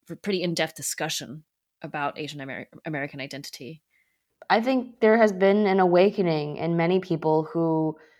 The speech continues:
Speaker 2: have not thought about their identity in the past,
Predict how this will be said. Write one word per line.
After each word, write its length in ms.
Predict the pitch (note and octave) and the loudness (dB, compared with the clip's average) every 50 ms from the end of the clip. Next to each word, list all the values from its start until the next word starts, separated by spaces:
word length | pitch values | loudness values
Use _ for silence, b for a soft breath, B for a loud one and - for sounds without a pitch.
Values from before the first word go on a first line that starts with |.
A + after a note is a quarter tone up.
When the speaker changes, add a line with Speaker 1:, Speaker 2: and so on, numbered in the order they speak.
| b b b _ _ - | b b b _ _ -4
Speaker 2:
have 260 | - F3 F3+ E3+ E3+ | 0 0 2 2 2
not 240 | F3+ F3 F3 E3+ - | 2 2 2 4 4
thought 220 | F3 E3+ F3 F#3 | 6 6 6 6
about 340 | F#3+ E3+ E3 E3 E3 D#3+ - | 6 4 4 4 4 2 0
their 340 | E3 E3 E3 E3 - - - | -2 0 2 0 0 0 0
identity 680 | D#3 D#3+ D#3 D#3+ D#3 D#3+ D#3+ D#3 D#3+ D#3 D#3 D#3 - - - _ _ _ _ _ _ _ _ _ _ _ _ _ _ | -2 0 0 -2 -2 -2 -2 -2 -2 -2 -2 -2 -4 -8 -14 _ _ _ _ _ _ _ _ _ _ _ _ _ _
in 100 | F3 E3+ | -4 -4
the 60 | D#3+ | -4
past, 520 | - - D#3 D#3 D#3 - D#3+ - - - | -4 -4 -2 -2 -2 -2 -4 -8 -14 -16